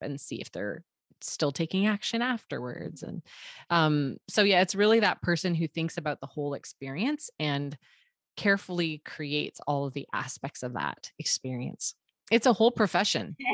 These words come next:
Speaker 2: It is. That's a, it is.
Speaker 1: Yeah.
Speaker 2: I've not heard that before.
Speaker 1: And,
Speaker 2: And that
Speaker 1: and
Speaker 2: is,
Speaker 1: yeah, it's
Speaker 2: of
Speaker 1: a whole
Speaker 2: course, you have to
Speaker 1: profession.
Speaker 2: know all
Speaker 1: And
Speaker 2: this
Speaker 1: this is, this is why, like, I
Speaker 2: Mm.
Speaker 1: don't want people to ever feel offended by their own inability to do this.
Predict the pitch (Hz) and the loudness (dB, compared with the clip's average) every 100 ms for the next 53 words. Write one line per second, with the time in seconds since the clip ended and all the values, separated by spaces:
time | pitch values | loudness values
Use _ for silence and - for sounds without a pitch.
0 | - 571 392 494 247 247 415 233 247 233 | 6 8 10 10 8 8 8 6 6 6
1 | 247 254 202 226 - - 175 170 175 190 | 8 8 8 4 -10 6 8 10 10 8
2 | - - 190 196 196 208 196 185 190 208 | 4 -2 2 4 4 4 8 10 10 10
3 | 208 170 208 214 202 202 196 190 262 285 | 10 8 8 6 6 2 0 2 0 -2
4 | 165 - - 233 403 440 - 180 160 208 | -6 -8 -4 4 8 8 6 6 4 4
5 | 202 175 147 208 202 240 302 247 - _ | 0 0 2 2 2 2 0 -4 -8 _
6 | - 247 370 330 151 131 139 156 208 185 | -4 -2 -2 -4 -6 -4 -2 0 0 -2
7 | 160 - _ - 147 170 190 180 160 - | -6 -12 _ -12 -8 -2 2 2 0 -8
8 | _ _ 151 143 143 143 139 - - - | _ _ -12 -6 -4 -2 -4 -10 -12 -8
9 | 147 147 - - 147 147 135 - 143 139 | -2 -2 -2 -2 -2 -2 -4 -6 -4 -2
10 | 147 - _ _ _ - 165 - - 127 | -4 -8 _ _ _ -4 -4 0 0 2
11 | 170 240 277 262 190 160 165 165 - 151 | 4 4 4 0 2 4 6 4 2 0
12 | 156 160 160 156 151 147 147 147 151 135 | 0 0 0 -2 -2 -2 -2 -2 -4 -4
13 | 147 139 135 131 127 - - - - | -6 -4 -6 -4 -6 -8 -8 -10 -12